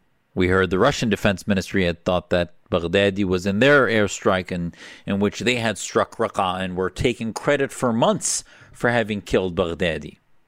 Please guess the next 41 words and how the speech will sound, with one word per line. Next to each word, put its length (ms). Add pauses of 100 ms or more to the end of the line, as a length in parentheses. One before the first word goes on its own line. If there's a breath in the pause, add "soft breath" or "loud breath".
(640)
And 160
now 140
we 160
learn 320 (1200 soft breath)
that 680
he 120
wasn't 360
killed 320
in 80
their 160
airstrike. 640 (240)
He's 180
still 180
giving 240
audios 500
and 140
pitches 380
for 120
radicalization 880 (520 loud breath)
for 220
Muslims 420
to 100
be 120
part 240
of 80
the 40
jihad. 440 (760)
So 140
I 120
ask 200
my 100
fellow 280
Muslims 420
on 160
this 380
Eid, 420 (400 loud breath)
as 220
we 100
finish 420
our 140
Eid 360